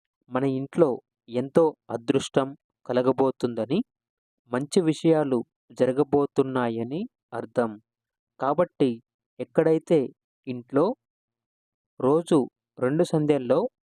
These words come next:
నిత్య దీపారాధన చేస్తూ ఉంటారో, నిత్యం ఇంట్లో ధూపం, సాంబ్రాణి వేస్తూ ఉంటారో, అక్కడ దైవం మనల్ని అనుగ్రహించి ఖచ్చితంగా మన ఇంట్లో కొలువై ఉంటారు.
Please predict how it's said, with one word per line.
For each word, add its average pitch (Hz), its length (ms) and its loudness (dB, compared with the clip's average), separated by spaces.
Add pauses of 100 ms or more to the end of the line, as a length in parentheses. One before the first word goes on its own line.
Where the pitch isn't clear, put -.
(320)
నిత్య 135 320 0
దీపారాధన 156 680 2
చేస్తూ 139 440 0
ఉంటారో, 120 480 0 (680)
నిత్యం 131 440 -2 (360)
ఇంట్లో 139 380 0 (680)
ధూపం, 147 480 0 (300)
సాంబ్రాణి 143 600 -2 (320)
వేస్తూ 127 420 2
ఉంటారో, 120 500 0 (920)
అక్కడ 156 440 0 (460)
దైవం 147 380 2 (500)
మనల్ని 147 380 0 (120)
అనుగ్రహించి 139 720 -2 (640)
ఖచ్చితంగా 160 640 -2 (420)
మన 123 100 -2
ఇంట్లో 135 380 0
కొలువై 139 420 0
ఉంటారు. 120 500 -2